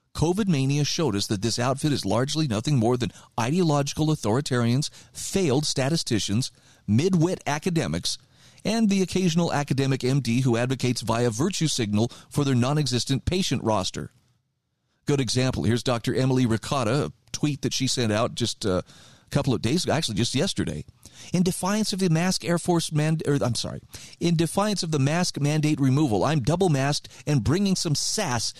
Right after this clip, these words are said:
to the airport this morning." Oh, and sure enough, there she is, wearing her mask and also a shirt. "Trust me, I'm an epidemiologist." By the way, I loved the ratio on that tweet.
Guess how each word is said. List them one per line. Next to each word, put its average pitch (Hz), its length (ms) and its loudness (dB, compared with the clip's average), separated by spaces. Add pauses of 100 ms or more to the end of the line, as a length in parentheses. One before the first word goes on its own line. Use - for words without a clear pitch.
(140)
to 156 100 0
the 170 200 -2
airport 160 340 2
this - 200 -2
morning." 69 340 -2 (560)
Oh, 151 160 2
and 117 100 0
sure 160 220 0
enough, 185 180 2
there 170 160 2
she 185 240 -2
is, 123 300 0 (340)
wearing 143 340 2
her 202 140 6
mask 180 460 0 (200)
and 170 120 2
also 180 280 2
a 156 60 4
shirt. - 300 0 (180)
"Trust - 400 -2
me, - 240 -6 (320)
I'm 151 200 2
an 123 80 4
epidemiologist." 113 1120 0 (1700)
By 113 120 0
the 117 100 2
way, 117 120 2
I - 20 -2
loved 123 300 0
the 117 80 0
ratio 107 540 0
on 107 120 0
that 107 200 -4
tweet. 104 320 -2